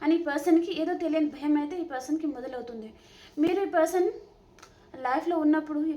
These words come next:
పర్సన్ ఎంత పెయిన్ ఇచ్చారో, ఎంత గుండె భారంతోనే మీరు ఆ రిలేషన్‌షిప్ నుంచి బయటకు వస్తున్నారో అది మీకే తెలుసు అనమాట. అది అనుభవించిన వారికి మాత్రమే తెలుస్తుంది. ఓకే, చూసే వారికి కానీ మాట్లాడే వారికి కానీ అది తెలియదు. Even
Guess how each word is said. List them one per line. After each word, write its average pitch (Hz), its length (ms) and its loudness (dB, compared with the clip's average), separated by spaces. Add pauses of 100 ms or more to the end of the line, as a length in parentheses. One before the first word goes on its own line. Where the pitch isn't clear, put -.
పర్సన్ 285 300 0
ఎంత 277 100 -12 (120)
పెయిన్ 294 240 2
ఇచ్చారో, 262 340 -4 (1800)
ఎంత 294 180 0
గుండె 294 320 2
భారంతోనే 339 600 0
మీరు 349 240 4
ఆ 285 180 2
రిలేషన్‌షిప్ 330 640 0
నుంచి 320 180 2 (320)
బయటకు 269 300 -8
వస్తున్నారో 285 540 0 (680)
అది 311 140 -2
మీకే 320 360 2
తెలుసు 330 340 -4
అనమాట. 220 300 -10 (340)
అది 294 180 -2 (160)
అనుభవించిన 330 600 0
వారికి 294 260 -4
మాత్రమే 294 260 0
తెలుస్తుంది. 220 520 -8 (100)
ఓకే, 320 160 -8 (760)
చూసే 320 320 0
వారికి 285 300 -8
కానీ 254 180 -8 (180)
మాట్లాడే 294 420 -2
వారికి 262 340 -6
కానీ 294 160 2
అది 220 180 -4
తెలియదు. 226 280 -6 (560)
Even 320 220 2